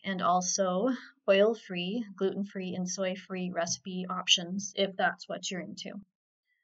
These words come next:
The book is well laid out and the photography is great. I tried the switchel recipe, which is based on an old recipe that farmers used to use to keep hydrated while working. I'm already into my third batch. It's really great.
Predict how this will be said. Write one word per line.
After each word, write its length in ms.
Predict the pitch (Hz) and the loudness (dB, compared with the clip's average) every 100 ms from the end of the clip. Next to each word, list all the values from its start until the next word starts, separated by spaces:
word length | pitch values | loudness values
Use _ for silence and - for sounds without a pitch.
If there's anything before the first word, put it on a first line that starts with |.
| _ - | _ -4
The 60 | 214 | 6
book 240 | 254 254 | 6 6
is 160 | 277 196 | 0 8
well 240 | 185 202 | 10 10
laid 240 | 254 277 | 8 8
out 240 | 185 180 214 | 10 10 6
and 160 | 185 190 | -2 -6
the 60 | |
photography 760 | 185 196 - 208 202 185 185 175 | -6 -8 2 2 2 -6 -6 -6
is 120 | 170 | -4
great. 400 | - 175 - - - | -4 -6 -8 -10 -10
I 100 | 190 | -6
tried 400 | 180 226 208 208 | 0 4 4 4
the 60 | 190 | 2
switchel 460 | - - - 214 | 0 0 -6 0
recipe, 600 | 202 202 202 202 247 294 - - - _ _ - | 2 2 0 -4 -2 -2 -4 -20 -20 _ _ 0
which 220 | 208 208 | 2 4
is 140 | 196 | 4
based 400 | 185 196 196 - | 4 4 4 0
on 120 | 196 180 | 0 0
an 120 | 180 | 0
old 380 | 185 190 190 185 | 0 2 2 0
recipe 420 | 190 - 208 185 | 0 0 0 -4
that 180 | 175 - | -4 -2
farmers 480 | 185 180 196 196 196 | 0 2 0 -2 -2
used 240 | 190 - | -2 -2
to 80 | 208 | -2
use 360 | 196 202 262 - | 2 2 2 -6
to 120 | 202 | -10
keep 260 | - 196 - | -8 -8 -6
hydrated 600 | 185 175 175 190 185 180 | -4 -2 -2 -2 -2 -2
while 200 | 170 165 | -2 -2
working. 460 | 165 180 165 165 - - | -6 -8 -10 -10 -14 -8
I'm 160 | 190 | -2
already 400 | 180 196 208 214 | 4 6 6 6
into 220 | 202 202 190 | 2 2 -2
my 120 | 175 | -4
third 380 | - 190 180 175 | -4 -2 0 4
batch. 300 | 156 - - | 2 2 -12
It's 260 | - - | -14 -10
really 280 | 185 175 165 | -4 0 -2
great. 340 | 165 - - | -4 -8 -10